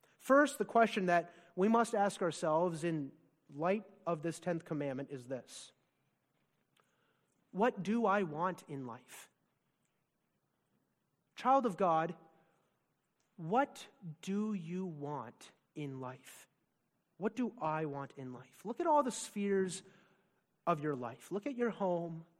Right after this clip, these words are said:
Look at your marriage. Look at your families.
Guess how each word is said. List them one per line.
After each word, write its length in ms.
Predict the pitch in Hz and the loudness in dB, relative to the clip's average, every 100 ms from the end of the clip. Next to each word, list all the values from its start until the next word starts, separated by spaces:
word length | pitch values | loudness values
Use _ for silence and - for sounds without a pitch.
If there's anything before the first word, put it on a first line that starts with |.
| _ _ _ - | _ _ _ -12
Look 140 | 160 | -6
at 80 | 277 | 0
your 120 | 254 | 2
marriage. 680 | 214 190 185 185 185 - - _ _ _ _ _ | 4 4 2 2 -2 -6 -18 _ _ _ _ _
Look 140 | 165 | -8
at 80 | 285 | -4
your 140 | 262 247 | -2 -2
families. 880 | - 190 180 180 175 175 170 - | 0 0 2 2 -2 -4 -8 -14